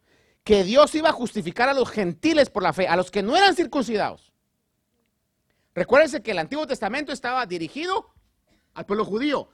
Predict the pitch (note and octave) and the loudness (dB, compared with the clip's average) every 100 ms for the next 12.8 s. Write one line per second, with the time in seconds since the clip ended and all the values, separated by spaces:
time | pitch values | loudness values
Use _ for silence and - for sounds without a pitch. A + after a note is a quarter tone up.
0 | _ - A3 A#3+ C#4 G3 C#4 C#4+ B3+ - | _ -6 0 2 2 -2 -4 -4 -8 -2
1 | D4+ D#4 C#4 D4+ D4 E4+ E4+ G#3+ _ - | 0 0 -2 -2 -2 -4 -8 -8 _ -2
2 | E4 F#4 D#4+ C#4 E4 E4+ D#4+ D4+ D#4+ D#4+ | 0 0 0 -2 -2 -4 -4 -2 -2 -2
3 | G#4 - C#4 G2 _ _ _ _ _ _ | -8 -6 -6 -6 _ _ _ _ _ _
4 | _ _ - C4 C#4+ F4 D4+ D#4 F4+ A#3+ | _ _ 2 4 4 4 4 4 2 -2
5 | D#4+ D4+ B3+ B3 C#4+ D4+ C4+ C#4 D4+ D#4 | -2 -2 0 0 2 0 0 0 4 4
6 | F4+ F#4+ C#4+ G3 F#3 D#4+ F#4 E3 C3 E3 | 8 6 4 -4 -6 0 0 0 -4 0
7 | - F#4 F4+ C4 D4 B3+ D#3 _ _ _ | 2 2 -2 -8 -8 -10 -16 _ _ _
8 | _ _ _ _ _ _ _ _ - B3+ | _ _ _ _ _ _ _ _ 2 4
9 | A3 E4 F4+ D#4+ A#3 G3+ E4 E4+ C#4 A3+ | 6 4 0 -2 -2 -2 -4 -4 -4 -4
10 | G#3+ C4+ B3 B3 A3+ D4 C#4+ _ _ _ | -4 -4 -4 -4 -6 -8 -10 _ _ _
11 | - A3 G3+ D#4+ F4 - - C#4+ C4+ D#4+ | -4 -4 -2 -2 -4 -6 4 6 6 6
12 | G4+ F#4 G3+ D3+ E3 B3+ D4 - | 6 6 4 4 4 4 0 -4